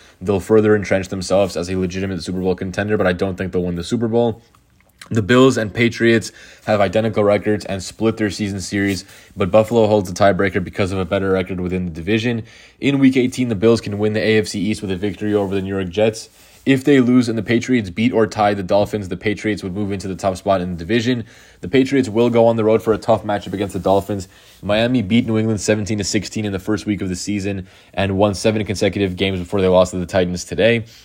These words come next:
Meanwhile, the Bills will host a four-win Jets squad that got absolutely destroyed by the Bills forty-five to seventeen in Week ten. Though Buffalo had a head-scratching loss to the Jacksonville Jaguars in Week nine, quarterback Josh Allen ha-, has three straight wins against Gang Green.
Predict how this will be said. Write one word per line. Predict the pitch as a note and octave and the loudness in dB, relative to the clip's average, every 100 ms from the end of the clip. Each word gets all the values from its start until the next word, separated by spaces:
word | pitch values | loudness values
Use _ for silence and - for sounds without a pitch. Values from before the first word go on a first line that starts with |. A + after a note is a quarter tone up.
| _ - | _ -6
Meanwhile, | A2 B2+ C3 | -2 4 4
the | A2 | 4
Bills | F#2 A#2 A#2 | 2 2 2
will | G#2+ G#2 | 0 2
host | G#2+ - - - | 0 -2 -10 -4
a | G#2+ | -4
four-win | F#2+ - A#2+ B2+ A#2 A2 F#2+ | -4 0 2 4 2 0 0
Jets | G#2+ G#2 | 0 -2
squad | - G#2+ G2+ - - - _ | 0 4 4 2 -16 -20 _
that | G2+ G2 | -4 0
got | G#2 | 0
absolutely | F#2+ A#2 - A2+ A2 G#2+ | 2 -2 0 2 2 2
destroyed | F#2+ F2+ - G#2+ G#2+ F#2+ F#2+ _ _ | -2 -6 -4 0 0 -2 -8 _ _
by | F#2 G2+ | 0 2
the | F#2+ | 2
Bills | G2+ G2+ | 0 -2
forty-five | - G#2 G2+ F2+ G2 F#2+ | -2 -2 0 2 0 0
to | |
seventeen | F2+ G2 F#2 G2 | -4 -4 -4 -6
in | F#2 | -4
Week | F2 F2 | -4 -6
ten. | - A2+ A#2+ A2 - - _ _ - | -4 -4 -4 -6 -18 -20 _ _ 2
Though | A#2 | 4
Buffalo | C3 C3+ C#3 B2+ | 4 2 4 4
had | A#2 | 4
a | |
head-scratching | A#2 - A#2 A2 A2 | 2 2 2 2 2
loss | G#2+ G#2+ | 2 2
to | G#2+ | 0
the | |
Jacksonville | F#2+ G#2 F#2 G#2 | 2 2 0 -2
Jaguars | G2+ G2 G2+ G2+ F#2+ | 0 2 0 0 -2
in | F#2+ | -6
Week | F#2+ G2 | -8 -4
nine, | G2+ G#2+ | -2 -2
quarterback | F#2+ A2 G2+ G2 F#2 | -4 -4 0 -2 2
Josh | G#2 - | 0 0
Allen | G2 G#2 F2+ | -2 -2 -4
ha-, | G2+ | -8
has | - G2+ F2+ | -4 -6 -6
three | F#2+ G#2+ | -6 -6
straight | F#2 G#2 F2 | -4 -4 -4
wins | F#2+ F#2+ D#2+ | -4 -6 -6
against | F2+ G2 F#2+ E2+ _ | -6 -4 -6 -10 _
Gang | F2+ F#2 F2+ F2+ | -10 -6 -6 -6
Green. | F#2 A#2 A#2+ A#2 | -4 -2 -2 -6